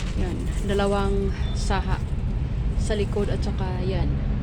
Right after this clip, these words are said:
saha. Pero yung deal doon sa likod, okay naman siya, hindi pa siya patay.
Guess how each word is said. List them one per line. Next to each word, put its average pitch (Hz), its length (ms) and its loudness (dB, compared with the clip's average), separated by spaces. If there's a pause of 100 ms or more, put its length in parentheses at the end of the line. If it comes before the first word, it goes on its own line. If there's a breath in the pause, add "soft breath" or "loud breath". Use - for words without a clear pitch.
(720)
saha. 196 320 0 (800)
Pero 262 240 4
yung 247 240 2
deal 247 240 2
doon 233 160 4
sa 220 160 0
likod, 196 400 0 (1120)
okay 233 320 0
naman 220 160 2
siya, - 240 0
hindi 190 240 0
pa - 80 -2
siya 202 240 0
patay. 196 400 0